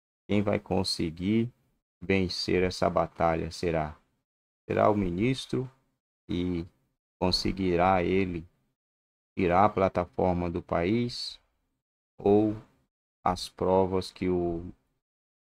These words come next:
bilionário Elon Musk tem vai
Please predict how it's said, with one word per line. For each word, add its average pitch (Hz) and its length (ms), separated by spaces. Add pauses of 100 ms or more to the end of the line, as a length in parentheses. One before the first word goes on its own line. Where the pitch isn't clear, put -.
(200)
bilionário 92 540
Elon 90 240
Musk 90 320 (160)
tem 90 380 (1400)
vai 95 420